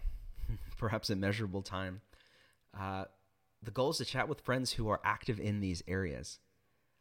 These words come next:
um, people who are doing these practices or have been doing them for years, people who are taking part in awesome moves of justice,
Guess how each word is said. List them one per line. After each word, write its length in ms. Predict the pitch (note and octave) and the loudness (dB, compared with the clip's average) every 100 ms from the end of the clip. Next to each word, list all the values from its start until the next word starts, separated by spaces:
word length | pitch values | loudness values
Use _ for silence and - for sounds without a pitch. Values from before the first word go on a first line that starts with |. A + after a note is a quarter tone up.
| _ - | _ -10
um, 220 | F2+ E2+ | -6 -4
people 280 | E2+ A#2+ C3 | -4 -4 -4
who 140 | - A#2+ | 0 0
are 80 | |
doing 560 | E2+ - F#2 A#2 G2+ F#2 | 0 -2 0 0 0 -4
these 180 | - D2+ | -6 -10
practices 800 | - - F2 - G2+ - G2+ F#2+ | -10 -6 -6 -2 -4 -2 -4 -4
or 40 | D#2+ | -6
have 200 | G#2+ G2+ | -4 -2
been 100 | F#2+ | -2
doing 220 | G2+ F#2 | 0 2
them 140 | F2+ | 2
for 120 | - | -2
years, 460 | - G#2+ B2 A2+ A2 | -2 2 4 2 -2
people 300 | - A#2 G#2 | -6 -8 -8
who 200 | G#2 G#2+ | -6 -4
are 180 | F2 D2+ | -2 -4
taking 340 | - A#2+ A2 | -6 -10 -10
part 300 | G2 - G2+ | -6 0 0
in 240 | F#2+ D#2+ C#2 - - - - _ - | 0 -6 -6 -16 -20 -20 -20 _ -4
awesome 560 | G#2 C3+ - G2+ F2+ F#2+ | -2 -2 -2 -2 -4 -4
moves 300 | G2+ G#2+ - | -4 -4 -6
of 140 | - | -8
justice, 720 | - - C#2 - D3+ D#3 - | -6 -2 -2 0 0 0 -8